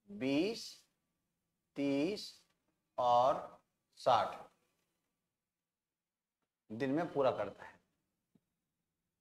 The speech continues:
काम खत्म करने के लिए दो पुरुष और आठ स्त्रियां साथ मिलकर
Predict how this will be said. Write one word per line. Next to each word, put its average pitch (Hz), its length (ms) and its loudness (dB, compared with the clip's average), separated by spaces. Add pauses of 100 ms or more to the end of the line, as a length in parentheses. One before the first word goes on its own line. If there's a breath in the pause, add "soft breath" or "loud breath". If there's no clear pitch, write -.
(260)
काम 196 300 8
खत्म 208 340 -2
करने 151 320 2
के 139 120 -2
लिए 120 340 -6 (640)
दो 147 360 2 (120)
पुरुष 220 240 2
और 214 260 2
आठ 208 280 8
स्त्रियां 175 400 -4
साथ 185 420 6
मिलकर 131 460 -4